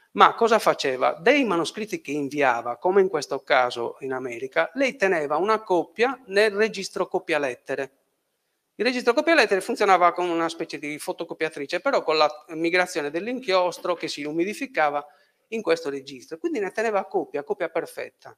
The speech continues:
copia meccanica proprio, un duplicato. Questi registri sono all'ISRE, donati dalla famiglia, dagli eredi,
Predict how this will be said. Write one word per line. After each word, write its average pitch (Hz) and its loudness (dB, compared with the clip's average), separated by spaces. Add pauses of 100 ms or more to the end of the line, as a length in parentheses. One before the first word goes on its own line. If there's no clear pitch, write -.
(160)
copia 160 0
meccanica 123 -4
proprio, 117 -6
un 214 -2
duplicato. 165 -4 (320)
Questi 269 -2
registri 277 -2
sono 180 2
all'ISRE, 151 -2
donati 156 2
dalla 139 0
famiglia, 123 -2
dagli 151 -4
eredi, 135 -6